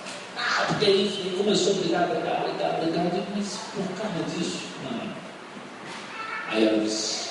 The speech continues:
o nosso problema, pastor, tá lá desde o primeiro ano do casamento. Mas o que que aconteceu? Isso eu já tinha dois filhos.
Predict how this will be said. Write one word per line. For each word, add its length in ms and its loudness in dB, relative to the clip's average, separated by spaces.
o 60 2
nosso 480 6
problema, 560 4
pastor, 400 -2
tá 100 4
lá 480 4
desde 240 8
o 40 2
primeiro 420 6
ano 140 2
do 180 -2
casamento. 380 -2
Mas 160 0
o 40 2
que 240 -2
que 180 -4
aconteceu? 800 -4
Isso 160 -6
eu 80 -2
já 140 0
tinha 340 -4
dois 360 8
filhos. 400 2